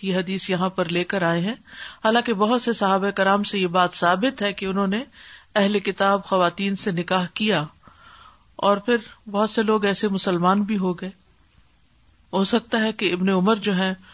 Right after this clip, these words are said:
وہ مسلمانوں کو آر دلانا چاہتے ہوں کہ وہ ایسی عورتوں سے نکاح کرتے ہیں جو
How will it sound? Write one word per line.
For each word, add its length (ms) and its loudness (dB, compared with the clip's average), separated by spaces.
وہ 100 0
مسلمانوں 600 2
کو 220 -2
آر 200 4
دلانا 400 0
چاہتے 360 -4
ہوں 240 -2
کہ 120 -6
وہ 200 -2
ایسی 280 -2
عورتوں 340 -2
سے 140 -6
نکاح 340 -2
کرتے 320 -6
ہیں 140 -4
جو 220 -2